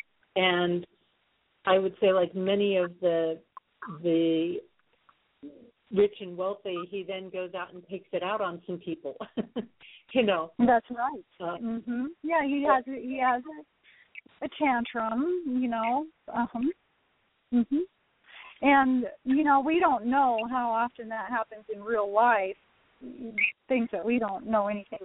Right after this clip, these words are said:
Speaker 2: about. Um, people disappear all the time from, um, the, the elite or the,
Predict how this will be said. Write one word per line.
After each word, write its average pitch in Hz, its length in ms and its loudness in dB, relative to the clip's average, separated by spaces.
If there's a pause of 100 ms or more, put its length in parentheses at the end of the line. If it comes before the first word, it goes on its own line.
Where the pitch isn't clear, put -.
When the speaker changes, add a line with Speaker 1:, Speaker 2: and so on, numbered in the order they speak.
Speaker 2:
about. 202 480 2 (400)
Um, 202 320 -4
people 247 260 -6
disappear 214 600 -4
all 202 160 2
the 190 180 -4
time 208 580 -4 (100)
from, 190 540 -2 (840)
um, 208 720 2 (1160)
the, 226 400 2 (440)
the 220 380 4
elite 233 560 4
or 202 420 0
the, 202 440 -6